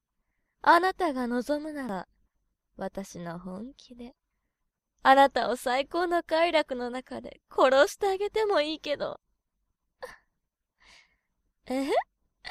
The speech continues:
死ぬのは嫌だ？<laughs> それもそうね。それじゃ、顔面騎乗なんてどうかしら？あなたの顔を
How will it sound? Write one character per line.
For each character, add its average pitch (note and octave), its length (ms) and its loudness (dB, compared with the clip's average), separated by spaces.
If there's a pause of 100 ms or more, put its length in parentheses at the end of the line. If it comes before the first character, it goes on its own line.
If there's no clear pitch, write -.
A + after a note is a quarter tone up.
(320)
死 C#4+ 320 -4
ぬ D4 100 0
の C#4+ 220 -2
は G#3 140 -8
嫌 A3 280 -8
だ？ - 480 -12 (800)
<laughs> G#4 80 -8 (1600)
そ C4+ 280 -2
れ C#4 140 -2
も C#4 180 -4
そ F4 280 -6
う E4+ 40 -10
ね。 D#4 260 -12 (1200)
そ - 200 -10
れ F3 140 -10
じ - 180 -20
ゃ、 F3 160 -16 (800)
顔 A3+ 280 2 (100)
面 F4 260 -4
騎 F4 200 -8
乗 B3+ 240 0
な G3 180 -4
ん F#3+ 80 -10
て F3+ 140 -14
ど E3+ 220 -10
う - 40 -20
か F#3+ 160 -20
し - 240 -20
ら？ G#3+ 60 -16 (1400)
あ B3 100 6
な C4 180 4
た A#3+ 160 -6
の G#3 180 -8
顔 G3+ 460 -12
を G#3 160 -14